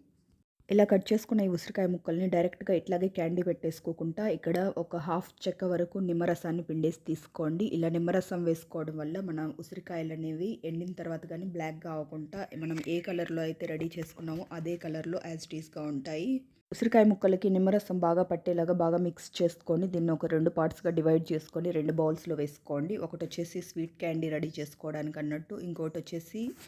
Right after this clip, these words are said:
హాట్ క్యాండీ రెడీ చేసుకోవడానికి అన్నట్టు. ఇప్పుడు ఈ మిగిలిన ముక్కలు ఉన్నాయి కదా, ఒక దాంట్లో స్వీట్ క్యాండీ కోసం రెడీగా పక్కన పెట్టుకున్నాను. దీంట్లో ఒక హాఫ్ స్పూన్ వరకు చాట్ మసాలా,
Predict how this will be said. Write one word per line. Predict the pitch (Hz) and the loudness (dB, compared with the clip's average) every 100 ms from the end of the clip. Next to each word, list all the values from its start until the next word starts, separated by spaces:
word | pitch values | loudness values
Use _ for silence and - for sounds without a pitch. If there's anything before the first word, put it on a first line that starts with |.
| - _ _ | -20 _ _
హాట్ | 180 165 - | -8 -8 -6
క్యాండీ | 170 165 170 156 | -4 -2 -2 -4
రెడీ | 151 151 | -6 -8
చేసుకోవడానికి | 151 - 160 156 156 156 147 | -12 -10 -8 -6 -6 -6 -4
అన్నట్టు. | 151 151 220 254 285 - _ _ _ - | -4 -4 -4 -2 -2 -4 _ _ _ -2
ఇప్పుడు | 180 | 0
ఈ | 196 196 | 2 2
మిగిలిన | 190 185 208 208 196 | 0 0 0 0 0
ముక్కలు | 170 190 180 | -2 -2 -2
ఉన్నాయి | 175 170 | -2 -4
కదా, | 175 196 180 | -4 -4 -4
ఒక | 170 180 | -4 -6
దాంట్లో | 175 185 175 | -6 -6 -8
స్వీట్ | - 170 - | -6 -8 -6
క్యాండీ | 185 180 180 | -6 -6 -6
కోసం | 165 165 170 | -8 -6 -6
రెడీగా | 160 160 156 165 | -4 -4 -4 -8
పక్కన | 165 165 170 | -10 -8 -8
పెట్టుకున్నాను. | 160 - 156 156 175 202 | -8 -8 -6 -4 -4 -6
దీంట్లో | 170 165 175 160 | -6 -4 -4 -4
ఒక | 156 170 | -6 -8
హాఫ్ | 170 165 - | -8 -8 -10
స్పూన్ | - 175 | -8 -4
వరకు | 170 170 165 170 | -4 -6 -8 -8
చాట్ | 170 156 170 | -6 -6 -6
మసాలా, | 165 165 160 185 | -8 -6 -6 -4